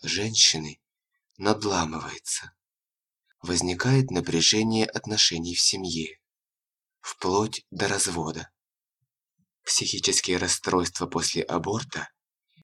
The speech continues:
не являются редкими и кратковременными.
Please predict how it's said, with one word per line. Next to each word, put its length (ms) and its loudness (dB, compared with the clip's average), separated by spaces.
не 200 4
являются 920 2
редкими 720 -4
и 140 -6
кратковременными. 1080 -4